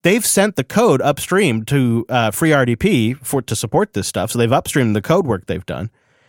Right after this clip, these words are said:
And it, it uses R D P to essentially tunnel the application's graphics back to the Windows host as it's right there on your Windows box, like all the other native applications, including a taskbar entry, the icon,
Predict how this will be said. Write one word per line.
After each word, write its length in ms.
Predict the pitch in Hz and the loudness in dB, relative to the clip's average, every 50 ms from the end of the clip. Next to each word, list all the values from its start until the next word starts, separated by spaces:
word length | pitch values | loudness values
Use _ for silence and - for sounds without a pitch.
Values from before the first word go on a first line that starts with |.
| _ _ _ _ _ _ _ _ _ | _ _ _ _ _ _ _ _ _
And 160 | - 147 151 | 0 2 4
it, 160 | 180 214 - _ _ _ _ _ | 4 2 0 _ _ _ _ _
it 160 | 165 175 233 208 | 2 2 2 4
uses 320 | 180 175 165 156 156 131 | 4 4 4 4 2 0
R 180 | - 135 151 151 | 2 2 2 2
D 100 | 131 123 | 2 0
P 360 | - - 233 262 175 147 151 165 | 0 2 4 4 4 4 2 2
to 240 | - - 160 156 | 0 0 2 2
essentially 920 | 120 139 - - - - - 226 254 269 254 - 262 247 233 220 214 202 202 | 2 0 0 0 0 2 2 4 2 2 2 2 0 2 2 2 2 2 0
tunnel 440 | 185 - - 208 208 233 233 226 214 | -2 -2 0 2 2 4 2 2 2
the 140 | 202 185 | 2 2
application's 680 | 180 180 180 - 180 170 - 190 170 165 - 175 151 135 | 2 2 2 0 -4 -2 0 0 0 2 2 2 0 0
graphics 440 | - 151 156 151 143 143 143 113 101 | 2 2 2 2 2 0 -2 -4 0
back 220 | 104 143 160 196 - | 0 2 2 2 0
to 80 | - 202 | 0 0
the 80 | 175 | 2
Windows 300 | 147 156 156 151 156 - | 2 2 2 2 2 2
host 240 | 156 131 131 127 - - | 2 2 0 0 -2 0
as 180 | 139 147 165 170 | 0 2 2 2
it's 140 | 170 120 113 | 2 0 0
right 320 | 110 123 147 170 180 - | 0 0 0 0 0 0
there 280 | - 143 143 139 139 - | 0 0 0 0 0 0
on 200 | 139 160 175 180 | 0 0 2 2
your 100 | 170 147 | 2 2
Windows 320 | 131 127 127 127 123 110 | 2 2 2 0 0 -2
box, 360 | 101 123 113 113 110 - - - - - - - _ - | -2 -2 -2 -2 -2 -4 -8 -14 -18 -20 -20 -14 _ -2
like 180 | 131 139 - - | -2 -2 -2 0
all 200 | 123 131 151 175 | 2 2 4 4
the 100 | 175 180 | 4 4
other 120 | 170 170 | 4 4
native 260 | 156 147 147 143 139 139 | 4 4 2 2 2 2
applications, 640 | 135 135 - 147 - - 123 113 - 127 117 104 | 0 0 -2 -4 -2 -2 -2 -2 -2 -2 -2 -2
including 420 | 117 113 110 - 143 131 123 120 107 | -2 -4 -2 -2 0 0 2 0 0
a 40 | 101 | -2
taskbar 540 | - - 160 160 170 - - 160 147 147 | -2 -2 -2 -2 -2 -2 0 0 2 2
entry, 360 | 147 143 143 - - 143 135 127 | 2 0 0 0 0 0 0 2
the 140 | 113 104 | 2 2
icon, 520 | 107 120 139 139 - - 147 143 135 127 | 2 0 0 -2 -2 -2 -2 -2 -2 -2